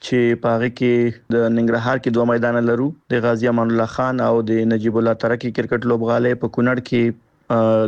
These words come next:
لوبغالی لرو، په، م، د بل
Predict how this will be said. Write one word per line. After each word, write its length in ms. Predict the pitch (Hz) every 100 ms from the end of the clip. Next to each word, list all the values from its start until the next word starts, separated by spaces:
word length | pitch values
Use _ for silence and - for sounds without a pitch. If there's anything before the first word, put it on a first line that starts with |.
| 113
لوبغالی 400 | 110 113 117 113
لرو، 200 | 113 123 160 - _
په، 120 | - 123 123 123 127 127 123 123 - - 131
م، 680 | 127 120 120 117 117 117 113 110 117
د 160 | 127
بل 160 | 143